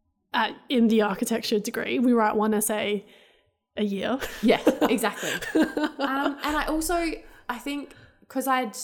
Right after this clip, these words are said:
Speaker 2: uh, gone on exchange in high school to France,
Speaker 1: Okay.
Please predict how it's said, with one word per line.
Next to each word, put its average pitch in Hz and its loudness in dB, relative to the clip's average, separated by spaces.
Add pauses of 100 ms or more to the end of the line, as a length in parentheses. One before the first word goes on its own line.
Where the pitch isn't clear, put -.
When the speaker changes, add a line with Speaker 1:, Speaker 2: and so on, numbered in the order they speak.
(240)
Speaker 2:
uh, 208 -2
gone 214 -2
on 202 -8
exchange 180 -6
in 175 -8
high 170 -8
school 165 -8
to 170 -16
France, 165 -10
Speaker 1:
Okay. 240 -2